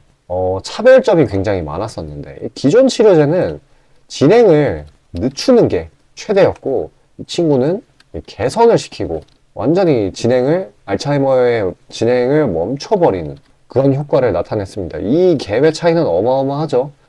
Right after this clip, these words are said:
그리고 효율성도 상당히 좋았었던 게, 환자 표본은 굉장히 많았겠지만, 이 백 명이라고 가정을 한다라고 하면은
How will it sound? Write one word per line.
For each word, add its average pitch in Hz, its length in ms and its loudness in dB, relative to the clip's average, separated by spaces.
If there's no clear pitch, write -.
그리고 147 220 2
효율성도 233 840 4
상당히 180 340 0
좋았었던 120 560 -4
게, 110 260 -4
환자 190 840 0
표본은 226 600 6
굉장히 110 340 0
많았겠지만, 101 760 -6
이 87 100 -8
백 120 200 -4
명이라고 196 520 2
가정을 110 400 -4
한다라고 123 440 -4
하면은 131 400 -6